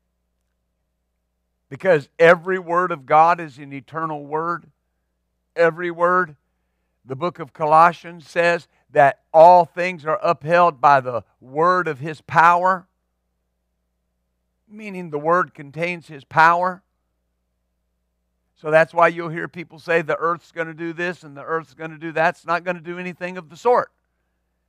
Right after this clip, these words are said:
because the earth is held up by the word of his power. Amen. And unless the power quits working, and it won't. See, God cannot promise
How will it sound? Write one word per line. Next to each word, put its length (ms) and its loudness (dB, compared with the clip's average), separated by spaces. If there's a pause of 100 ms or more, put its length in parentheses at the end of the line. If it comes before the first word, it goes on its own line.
(160)
because 300 -4
the 120 -8
earth 320 -2
is 140 -20
held 240 0
up 180 2
by 140 6
the 100 -2
word 240 -4
of 80 -12
his 200 -16
power. 420 -2 (3750)
Amen. 440 0 (280)
And 160 0
unless 240 2
the 100 -20
power 420 4
quits 300 -10
working, 500 -4 (1600)
and 160 -6
it 100 -8
won't. 380 2 (1800)
See, 220 -14
God 460 6
cannot 560 0
promise 540 2